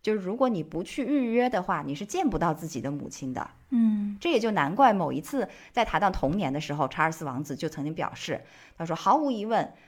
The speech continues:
Speaker 1: 托儿所的工作人员才是教我玩耍、见证了我走路第一步，并且对我进行日常的惩罚和奖励的这些人员。”
Speaker 2: 对。
Speaker 1: 而且后来再当谈到母亲的时候呢，查尔斯他的评论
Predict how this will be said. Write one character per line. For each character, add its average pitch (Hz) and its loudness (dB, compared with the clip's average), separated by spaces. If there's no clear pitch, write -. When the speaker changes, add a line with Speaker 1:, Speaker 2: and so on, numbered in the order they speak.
Speaker 1:
托 339 2
儿 349 6
所 - 0
的 135 -2
工 214 -2
作 202 2
人 139 0
员 135 -4
才 147 2
是 185 0
教 190 2
我 170 2
玩 131 -6
耍、 - -2
见 233 0
证 208 -2
了 160 -2
我 139 0
走 135 -2
路 185 -2
第 185 -8
一 208 -6
步， 196 -8
并 233 0
且 147 -2
对 196 -4
我 160 -2
进 175 -8
行 165 -8
日 233 -6
常 143 -8
的 170 -4
惩 151 -8
罚 147 -6
和 131 -8
奖 - -8
励 156 -6
的 120 -8
这 147 -10
些 139 -4
人 123 -4
员。” - -6
Speaker 2:
对。 190 -4
Speaker 1:
而 254 2
且 294 4
后 302 0
来 220 2
再 330 0
当 285 2
谈 202 -4
到 226 2
母 175 0
亲 196 -4
的 202 0
时 151 -4
候 160 -2
呢， 143 -4
查 - 0
尔 208 4
斯 175 -6
他 - 0
的 190 0
评 143 -6
论 196 2